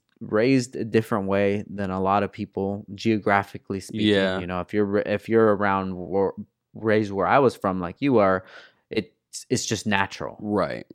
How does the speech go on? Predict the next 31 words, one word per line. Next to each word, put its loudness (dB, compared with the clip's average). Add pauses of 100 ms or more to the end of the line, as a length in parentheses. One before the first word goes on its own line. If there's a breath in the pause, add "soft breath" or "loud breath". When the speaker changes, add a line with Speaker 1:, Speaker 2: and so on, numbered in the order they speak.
Speaker 1:
It's -6
Speaker 2:
right. -2
Speaker 1:
just 0
natural 2
how, 2
how 2
I 4
live 0
and -6
how -2
I -2
conduct -6
myself -6
with -4
Speaker 2:
Yeah. -6
Speaker 1:
honor -4
and -12
respect. -4
Speaker 2:
Yeah. -4 (180 loud breath)
Speaker 1:
It's -6
just, -8
it's -6
just -8
normal. -2 (400)
It's -10
like, -4
if -8
you -6
wanna -6
say, -6
like, -8